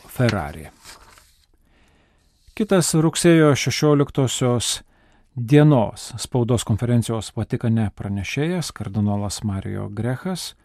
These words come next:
vyskupų sinodo generalinis sekretorius, pažymėjo, jog vyskupų sinodas prasidės svarbiu gestu,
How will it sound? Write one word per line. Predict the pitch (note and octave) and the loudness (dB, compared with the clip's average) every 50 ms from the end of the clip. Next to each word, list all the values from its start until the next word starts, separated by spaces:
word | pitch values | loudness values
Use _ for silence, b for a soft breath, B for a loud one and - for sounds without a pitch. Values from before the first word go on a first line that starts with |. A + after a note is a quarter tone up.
| _ _ _ | _ _ _
vyskupų | - A2+ - - - - - B2+ A2 - | -12 -12 -12 -12 -14 -12 -8 -8 -8 -6
sinodo | - A2 G#2 G2+ G#2 G#2 G2 G2+ G2 | -6 -6 -6 -6 -6 -6 -8 -8 -10
generalinis | - G2+ G2+ G2+ G2+ G#2 G#2 G2+ G2 G2 G2+ G2 - - A2+ | -6 -6 -4 -4 -4 -4 -4 -4 -4 -4 -4 -4 -4 -6 -10
sekretorius, | - B2 B2+ B2 - E3 D#3+ D#3 D3+ C#3+ - - - - | -8 -8 -8 -6 -4 -4 -2 -2 -2 -6 -8 -10 -14 -12
pažymėjo, | - E3+ D3+ D#3+ D#3+ D3 D3 D3+ C3 A2+ G2 F#2+ - - b b b b b b b b b b _ - | -10 -10 -6 -4 -4 -2 -2 0 0 -2 -2 -4 -8 -12 b b b b b b b b b b _ -2
jog | A#2 A#2+ A#2+ B2+ C3 C3+ - - _ _ _ | 2 4 4 4 4 2 -2 -10 _ _ _
vyskupų | - A#2 A2 - - A2+ - - A#2+ G#2+ | -14 -12 -12 -10 -10 -12 -8 -6 -6 -6
sinodas | - - G#2+ G2+ G#2 A#2 A#2+ A#2+ B2 A#2 - - | -6 -6 -6 -4 -4 -4 -4 -4 -4 -6 -6 -8
prasidės | - - A#2 G2 - - A2 G#2 A2 A2 G2+ - - | -8 -6 -6 -6 -6 -6 -4 -2 -2 -2 -2 -4 -6
svarbiu | A2+ G2+ G2+ G2 G2+ A#2 G#2+ | -6 -6 -4 -4 -6 -6 -4
gestu, | G#2+ A2 F2+ - - - - C#3 D#3+ E3+ | -4 -4 -4 -6 -8 -8 -6 -4 -4 -4